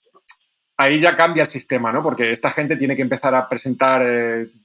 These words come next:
para poder demostrar que los términos han sido suyos, tienen que hacer las probanzas, tienen que presentar privilegios antiguos, títulos, escrituras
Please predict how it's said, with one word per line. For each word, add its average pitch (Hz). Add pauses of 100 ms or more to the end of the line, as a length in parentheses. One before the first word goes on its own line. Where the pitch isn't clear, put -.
(100)
para 117
poder 139
demostrar 156
que 139
los 123
términos 139
han 131
sido 135
suyos, 127
tienen 127
que 123
hacer 127
las 131
probanzas, 190
tienen 135
que 131
presentar 127
privilegios 151
antiguos, 135
títulos, 139
escrituras 139